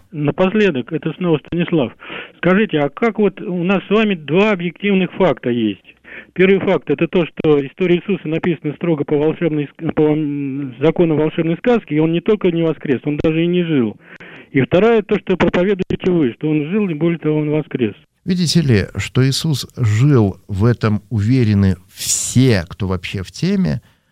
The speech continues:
Speaker 2: в том числе атеисты, э, типа Барта Эрмана, он целую книжку написал «А был ли Иисус?», где он доказывает, будучи сам атеистом, что Иисус абсолютно точно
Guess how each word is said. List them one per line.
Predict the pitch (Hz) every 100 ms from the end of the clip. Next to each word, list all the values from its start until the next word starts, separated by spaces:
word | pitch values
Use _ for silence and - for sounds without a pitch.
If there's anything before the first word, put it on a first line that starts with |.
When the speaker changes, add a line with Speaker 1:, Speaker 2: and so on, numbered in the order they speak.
| _ _
Speaker 2:
в | -
том | 123 107
числе | - 110
атеисты, | 101 101 107 92 78 90 82
э, | 87 98 98 95 85 78 80 80
типа | - -
Барта | 92 95 -
Эрмана, | 175 220 151 104
он | 90
целую | 117 110
книжку | - 113 - 90
написал | 82 87 87 78
«А | 82
был | 98 82
ли | 85
Иисус?», | 87 90 214 220 - _ - _ _
где | 101 104
он | 101
доказывает, | 98 139 214 151 117
будучи | 92 175 135 -
сам | 117 147 110
атеистом, | 104 139 143 98 - 92
что | 90 120
Иисус | 104 113 92
абсолютно | - 127 113 101 107
точно | 110 95 - 110